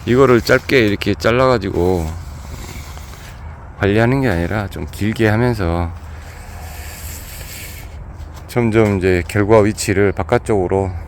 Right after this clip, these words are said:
조금씩, 조금씩 나와야겠다라는 생각을 하고 있습니다.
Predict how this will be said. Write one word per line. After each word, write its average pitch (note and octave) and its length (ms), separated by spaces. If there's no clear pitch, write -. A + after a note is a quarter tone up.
조금씩, A2 360
조금씩 F#2+ 480
나와야겠다라는 F2 1120
생각을 F#2+ 600
하고 G#2+ 240
있습니다. - 440